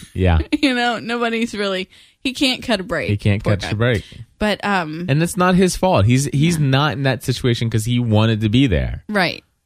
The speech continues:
Speaker 2: You know?
Speaker 1: Absolutely.
Speaker 2: It, it, that, that's what bugs me about the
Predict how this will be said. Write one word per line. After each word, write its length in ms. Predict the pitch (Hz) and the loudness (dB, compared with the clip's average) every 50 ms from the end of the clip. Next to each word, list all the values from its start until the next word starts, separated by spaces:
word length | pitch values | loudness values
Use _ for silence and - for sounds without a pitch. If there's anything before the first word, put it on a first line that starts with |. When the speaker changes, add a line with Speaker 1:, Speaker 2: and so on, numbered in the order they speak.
| - 202 214 | -4 -2 2
Speaker 2:
You 120 | 117 113 214 | 4 4 6
know? 60 | - | 6
Speaker 1:
Absolutely. 400 | 117 131 151 147 - - - 196 - | 4 2 0 -2 -4 -8 -10 -4 0
Speaker 2:
It, 180 | 131 143 135 107 107 - | 0 0 0 -2 -6 -12
it, 560 | - 101 98 87 - _ - - - 127 120 | -12 -12 -12 -12 -16 _ -20 -16 -10 -2 0
that, 200 | 127 127 127 - - | 0 0 0 -2 0
that's 180 | 127 139 135 - | 0 0 2 2
what 240 | 143 113 107 104 104 | 2 0 0 0 0
bugs 300 | - 120 127 131 - 117 | 2 2 2 0 -2 -2
me 340 | 104 95 92 92 90 95 _ _ _ _ _ _ _ - | 0 2 2 2 2 0 _ _ _ _ _ _ _ -2
about 360 | - 107 107 104 101 101 - - | -2 2 2 2 2 2 0 0
the 200 | 104 95 92 | 2 2 2